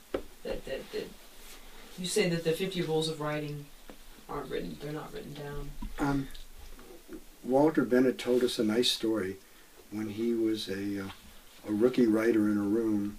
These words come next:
Speaker 2: he pitched a joke and oil painting, and then twenty minutes later, one of the more seasoned writers pitched the same joke,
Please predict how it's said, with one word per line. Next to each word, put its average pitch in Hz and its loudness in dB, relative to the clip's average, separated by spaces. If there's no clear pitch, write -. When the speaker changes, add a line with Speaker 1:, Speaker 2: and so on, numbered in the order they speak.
Speaker 2:
he 107 -2
pitched - 4
a 117 4
joke 107 2
and 98 -8
oil 117 8
painting, 101 -2
and 110 -4
then 110 -2
twenty 139 2
minutes 120 4
later, 123 6
one 113 2
of 107 0
the 107 0
more 107 2
seasoned 113 2
writers 110 2
pitched - -2
the 107 -4
same 117 2
joke, 110 2